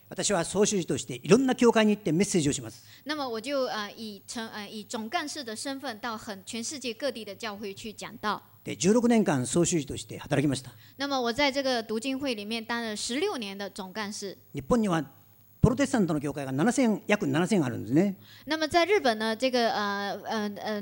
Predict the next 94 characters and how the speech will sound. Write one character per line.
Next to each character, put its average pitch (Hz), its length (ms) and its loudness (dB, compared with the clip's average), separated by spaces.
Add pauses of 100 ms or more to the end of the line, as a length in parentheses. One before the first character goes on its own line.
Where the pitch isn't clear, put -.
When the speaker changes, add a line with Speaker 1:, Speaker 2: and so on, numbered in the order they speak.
(120)
Speaker 2:
基 302 160 4
督 320 140 2
教 311 180 2
的 214 140 2
这 220 140 -4
个 214 80 -4
团 208 200 -6
体 240 140 -8
里 190 140 -12
面 226 180 -6
呢， 202 180 -8
我 151 120 -10
们 196 180 -10
这 240 100 -4
个 226 80 -4
福 226 220 -4
音 349 140 -4
派 349 180 -6
呢， 240 80 -4
有 196 160 -6
七 349 260 0
千 339 280 -4
多 320 120 -6
个 285 140 -6
教 202 220 -6
会。 185 340 -8
Speaker 1:
私 147 240 -4
は 156 80 2
七 165 180 2
千 214 160 0
の 180 80 0
教 170 160 0
会 165 140 -2
を 151 60 0
全 208 200 0
部 170 320 0 (440)
訪 160 140 6
問 156 140 4
し - 40 0
た 185 80 4
か 151 60 0
っ - 20 -2
た 135 100 0
ん 127 60 0
で - 40 -6
す 123 120 -4
ね。 147 180 8 (220)
Speaker 2:
那 277 100 0
么 302 100 6 (200)
这 320 160 -2
个 285 100 6
七 359 240 4
千 349 240 2
多 339 140 2
个 320 120 6
教 262 220 4
会 269 140 6
里 208 100 -2
面， 220 100 -2
我 214 120 2
全 240 400 4
部 320 180 2
都 220 160 2
去 220 180 -4
访 196 240 -10
问 220 160 -4
过。 202 240 -2 (200)
Speaker 1:
で 147 80 -8
も 143 80 -6
十 147 120 2
六 233 160 4
年 233 140 4
間 165 100 0
で 131 120 0
二 143 220 6
百 247 180 8
の 196 80 8
教 170 120 10
会 151 140 6
し 135 60 0
か 165 80 2
行 151 240 0
く - 80 -8
こ 190 80 4
と 160 80 4
が 131 80 -2
で 127 80 2
き 147 80 4
ま 147 80 8
せ 143 80 6
ん 135 40 6
で 120 80 2
し - 80 -6
た。 - 80 -16